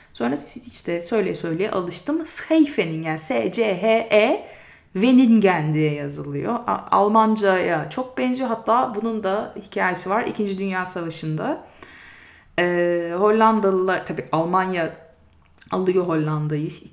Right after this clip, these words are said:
işgal ediyor ve, e, Hollandalılar kendi aralarında bir Alman ajanı olup olmadığını, e, Scheveningen kelimesini söyleyemediklerinden anlıyorlar. Çünkü Schweveningen öyle bir şey oluyor.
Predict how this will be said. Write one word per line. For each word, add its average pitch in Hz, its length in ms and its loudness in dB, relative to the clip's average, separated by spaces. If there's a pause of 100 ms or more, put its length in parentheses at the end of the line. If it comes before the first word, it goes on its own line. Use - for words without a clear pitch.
(120)
işgal 165 440 0
ediyor 220 500 -2
ve, 277 220 -2 (500)
e, 170 640 -4 (380)
Hollandalılar 226 760 4
kendi 208 260 0
aralarında 202 560 0
bir 214 220 -10
Alman 190 460 0
ajanı 196 440 0
olup 202 300 -2
olmadığını, 208 720 2 (800)
e, 175 240 -2 (120)
Scheveningen 233 800 2
kelimesini 226 680 0
söyleyemediklerinden 208 1600 6
anlıyorlar. 151 640 -2 (120)
Çünkü 233 240 -6
Schweveningen 196 960 2
öyle 214 220 4
bir 202 60 -4
şey 233 200 -4
oluyor. 180 480 -2